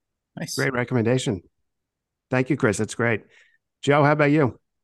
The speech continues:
Speaker 1: Um, I have two things right now. Real quick, number one is just this weekend's weekend two of Coachella. So I've been watching the YouTube, uh, streaming of Coachella. Not as much this weekend as I did last weekend, obviously. But, um, Scott, I know you've been watching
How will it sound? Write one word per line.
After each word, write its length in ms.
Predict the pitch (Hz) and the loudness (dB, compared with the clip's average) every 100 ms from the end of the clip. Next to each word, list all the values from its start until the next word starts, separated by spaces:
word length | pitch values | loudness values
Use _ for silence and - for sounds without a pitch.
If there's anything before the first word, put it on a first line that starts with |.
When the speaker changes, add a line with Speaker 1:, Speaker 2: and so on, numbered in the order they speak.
| _ _ _ _ _ _ - | _ _ _ _ _ _ 2
Speaker 1:
Um, 440 | 143 156 156 151 - | 4 6 4 -2 -2
I 60 | 156 | 0
have 120 | 165 | 0
two 140 | 190 | -4
things 260 | 175 139 120 | -4 -2 2
right 160 | 123 120 | 0 2
now. 220 | 120 120 _ | -4 -4 _
Real 240 | - 165 165 | 0 2 2
quick, 260 | 160 135 | 2 0
number 220 | 131 117 | -2 -4
one 320 | 120 123 127 120 | -4 -4 -4 -4
is 240 | 113 110 | -6 -6
just 280 | - 110 - _ _ _ | -4 -4 -4 _ _ _
this 220 | 117 123 135 | -4 -2 -2
weekend's 320 | 131 123 120 | -2 -2 -2
weekend 300 | 120 113 104 | -2 -2 -2
two 120 | 120 | -2
of 100 | 107 | 0
Coachella. 560 | 113 101 113 110 113 117 | -2 -2 0 2 0 -2
So 180 | - 104 | -2 -4
I've 100 | - | -4
been 120 | 104 | -4
watching 480 | 104 107 117 107 101 | -2 -2 -4 -6 -6
the 100 | 104 | -6
YouTube, 540 | 107 104 117 107 107 101 _ _ _ _ _ _ _ | -6 -4 -4 -4 -4 -8 _ _ _ _ _ _ _
uh, 160 | 113 107 | 0 2
streaming 600 | 104 - 143 143 135 135 | 2 0 0 2 0 -2
of 200 | - 120 - | -2 -4 -2
Coachella. 400 | 131 - 127 117 120 | -6 0 2 2 2
Not 160 | 131 | 0
as 120 | 143 | 0
much 180 | 139 127 | -4 -6
this 180 | 131 117 | -6 -6
weekend 260 | 127 123 117 | -4 -2 0
as 80 | 107 | 0
I 80 | 101 | -2
did 120 | 95 | 0
last 280 | 101 98 107 | -2 -2 -6
weekend, 320 | 101 98 95 | -4 -4 -2
obviously. 640 | 90 92 90 98 98 95 - - | -4 -4 -6 -4 -4 -6 -12 -4
But, 220 | 104 95 - - | -2 -2 -4 -14
um, 360 | 101 95 92 95 | -8 -6 -6 -6
Scott, 240 | - 110 | -2 0
I 60 | 101 | 0
know 80 | 98 | 0
you've 160 | 95 | -6
been 80 | 87 | -6
watching 360 | 87 - 87 | -8 -8 -10